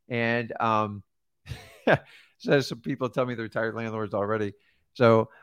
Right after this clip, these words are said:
uh, that's it, guys. So we're talking all about tired landlords. So I love this topic because we are going into twenty twenty-three and you're going to find a lot of tired landlords. Um,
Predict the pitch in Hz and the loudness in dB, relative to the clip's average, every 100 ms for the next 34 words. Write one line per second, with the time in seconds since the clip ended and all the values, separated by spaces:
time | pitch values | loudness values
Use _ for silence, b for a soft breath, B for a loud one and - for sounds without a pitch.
0 | b 123 127 123 117 107 _ _ _ _ | b 8 10 10 6 0 _ _ _ _
1 | _ _ _ _ _ _ _ 185 240 311 | _ _ _ _ _ _ _ 8 10 8
2 | 262 196 202 214 240 220 220 262 277 247 | 8 10 10 12 12 12 12 10 10 6
3 | 208 - 190 233 277 202 175 196 - - | 6 8 10 12 10 10 8 8 4 -4
4 | 156 165 185 190 190 208 233 190 120 101 | 2 2 2 2 4 4 4 6 6 4
5 | - 185 170 156 b b _ _ _ _ | 8 10 10 6 b b _ _ _ _
6 | _ _ _ _ _ - 214 262 233 294 | _ _ _ _ _ 8 10 12 12 12
7 | - 233 - 254 277 277 196 185 190 196 | 10 6 10 12 12 12 8 4 0 4
8 | 208 196 160 165 277 277 214 247 233 214 | 4 4 2 -2 4 8 8 6 4 2
9 | 190 - 208 233 208 202 208 180 185 214 | 0 2 4 4 4 2 2 0 2 2
10 | 190 160 165 269 208 196 180 160 143 - | 2 0 -2 -2 -2 -2 -2 -4 -4 -2
11 | 160 143 120 120 123 147 196 233 147 123 | -2 2 4 6 6 8 10 10 8 6
12 | 123 117 113 117 120 117 110 110 - _ | 6 6 4 2 2 2 2 0 -4 _
13 | _ _ 131 131 123 | _ _ 2 4 2